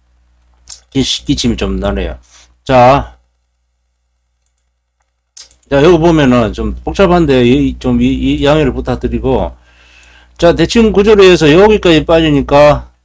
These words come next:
여기까지, 여기까지 빠졌죠. 만약에 올라갔으면은 대칭으로 V자 반등을 이렇게 예상 시나리오 여기까지 뭐, 그러니까 여기까지 안 올라가니까 어때요?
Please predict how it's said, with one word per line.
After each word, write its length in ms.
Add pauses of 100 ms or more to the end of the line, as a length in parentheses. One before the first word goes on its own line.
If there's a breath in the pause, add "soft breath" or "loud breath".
(320)
여기까지, 360
여기까지 340
빠졌죠. 680 (1040)
만약에 300
올라갔으면은 1300 (300)
대칭으로 760 (400)
V자 320
반등을 1040
이렇게 440 (440)
예상 240
시나리오 400
여기까지 380
뭐, 360 (960)
그러니까 480
여기까지 320
안 100
올라가니까 440
어때요? 260